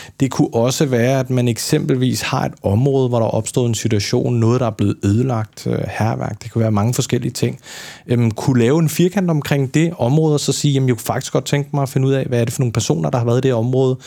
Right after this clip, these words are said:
eller køretøjer for den sags skyld." Så vil man med et klik egentlig bare, pff, få, få alle de her optagelser frem. Øhm, så, så det er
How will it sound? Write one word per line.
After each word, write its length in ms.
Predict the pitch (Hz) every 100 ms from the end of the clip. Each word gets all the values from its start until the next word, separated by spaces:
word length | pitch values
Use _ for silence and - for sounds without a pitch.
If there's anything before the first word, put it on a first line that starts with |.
| - -
eller 160 | 113 110
køretøjer 440 | - 139 - 131
for 160 | 123 127
den 100 | 127
sags 160 | 127
skyld." 220 | - 123 120 _ - - -
Så 180 | - 135
vil 180 | 135 127
man 180 | 117
med 100 | 117
et 180 | 127 135
klik 240 | - 131 139
egentlig 280 | 139 120
bare, 320 | 98 76 107 110 - -
pff, 560 | - - - - - -
få, 560 | - 127 120 113 107
få 140 | 104 117
alle 200 | 117 131
de 100 | 127
her 160 | 123
optagelser 680 | 113 101 - 110 - 117 120
frem. 220 | 113 113 104 - - - _ _ -
Øhm, 300 | - - -
så, 140 | - 107
så 140 | 135
det 240 | 131 147
er 340 | 139 120 107